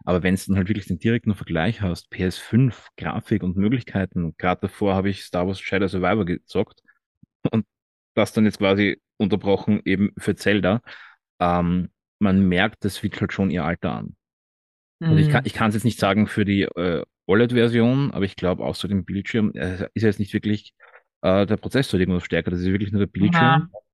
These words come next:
Speaker 1: Ist
Speaker 2: ist
Speaker 1: ja
Speaker 2: nur der
Speaker 1: sonst das,
Speaker 2: Bildschirm.
Speaker 1: das, das
Speaker 2: Die
Speaker 1: gleiche
Speaker 2: Hardware ist
Speaker 1: Gerät.
Speaker 2: die gleiche, ja. Genau.
Speaker 1: Und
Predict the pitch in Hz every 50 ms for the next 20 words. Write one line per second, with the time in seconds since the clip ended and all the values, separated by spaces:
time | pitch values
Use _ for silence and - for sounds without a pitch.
0 | _ _ _ _ - - 98 101 180 170 101 101 92 90 113 - - 147 113 110
1 | - - 120 107 - - 107 92 101 - 127 151 - 208 170 165 101 123 147 165
2 | 151 147 131 131 147 160 - - 135 110 110 113 120 135 - _ _ _ - 131
3 | 123 104 104 107 104